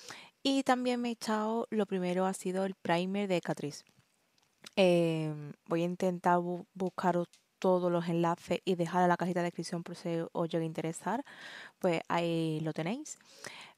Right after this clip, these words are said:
Primero lo que hago es echarme el corrector, eh, debajo de...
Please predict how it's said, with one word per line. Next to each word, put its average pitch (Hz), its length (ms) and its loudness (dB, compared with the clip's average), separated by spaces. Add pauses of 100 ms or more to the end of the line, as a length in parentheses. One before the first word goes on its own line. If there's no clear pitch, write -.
Primero 214 340 6
lo 190 120 4
que 190 140 -2
hago 190 300 2
es 190 180 4
echarme 185 320 0
el 165 80 -6
corrector, 196 800 -2
eh, 190 560 0
debajo 180 480 0
de... 180 360 2